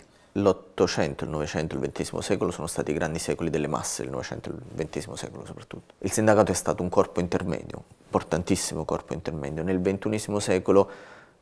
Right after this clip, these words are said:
siamo, assistiamo a una grandissima disintermediazione sotto tutti i campi.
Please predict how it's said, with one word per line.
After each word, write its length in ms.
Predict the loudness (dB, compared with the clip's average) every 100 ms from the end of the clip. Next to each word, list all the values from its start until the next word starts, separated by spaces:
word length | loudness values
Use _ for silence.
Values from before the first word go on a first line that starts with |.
| _
siamo, 260 | -4 0 2
assistiamo 380 | 0 0 2 4
a 40 |
una 100 | 4
grandissima 540 | 4 4 2 0 -2
disintermediazione 1120 | -4 -2 -4 -4 -4 -2 -2 -4 -4 -6 -6 -8
sotto 300 | -10 -4 -2
tutti 280 | -2 -2 -4
i 20 |
campi. 480 | -4 -6 -8 -10